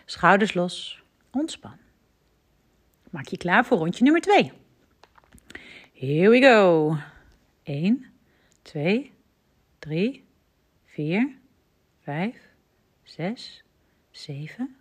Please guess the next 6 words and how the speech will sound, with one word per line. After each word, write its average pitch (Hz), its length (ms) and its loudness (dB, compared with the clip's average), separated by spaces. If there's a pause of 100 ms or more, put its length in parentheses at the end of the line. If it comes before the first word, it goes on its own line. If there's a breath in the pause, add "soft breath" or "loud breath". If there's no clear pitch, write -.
(440)
acht, - 480 -14 (580)
negen, 135 540 -8 (440)
tien. 381 300 -2 (480)
En - 200 -18
laat - 200 -20
los. - 400 -20